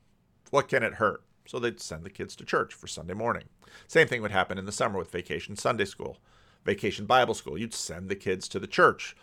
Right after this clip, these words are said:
all week. It was sort of a replacement school. The church liked it 'cause it's like, Hey,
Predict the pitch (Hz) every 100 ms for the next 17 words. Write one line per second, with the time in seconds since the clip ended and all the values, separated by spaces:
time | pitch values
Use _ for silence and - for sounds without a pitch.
0 | _ - 87 92 104 147 113 - - 95
1 | 90 98 95 90 - 92 - 156 73 -
2 | 156 - 85 95 - - 120 92 - 73
3 | - - _ 113 131 80